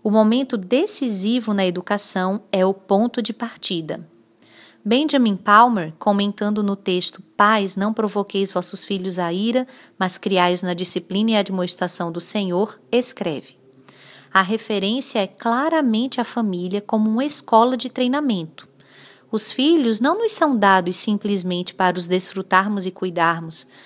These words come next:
mas para serem educados, para serem educados para esta vida e para a vida por vir. A moça puritana, a despeito de qualquer outra coisa que ela pudesse aprender,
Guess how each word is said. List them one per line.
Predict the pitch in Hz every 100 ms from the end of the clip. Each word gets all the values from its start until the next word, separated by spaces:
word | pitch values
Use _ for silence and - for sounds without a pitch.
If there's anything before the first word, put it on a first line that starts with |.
| - -
mas | 175
para | - 175
serem | 175 - 226 269
educados, | 294 370 - 202 165 160 - - _ _ - - -
para | 180 175
serem | 180 202 185 180
educados | 175 180 175 170 -
para | 185 175
esta | 175 170 - 170
vida | 165 196 247 294 302
e | 208
para | - 190 180
a |
vida | 165 170 208 220
por | - 247 233
vir. | 170 160 160 - - _ _ - - - -
A | 220
moça | 233 330 339
puritana, | - 240 196 - 196 220 247 180 165 - -
a | 185
despeito | 180 185 - 214 220 226
de | 202
qualquer | - 196 185 - 294
outra | 359 359 339
coisa | - 202 175 175
que | 180
ela | 196 185
pudesse | 185 180 180 190
aprender, | 240 - 262 214 175 170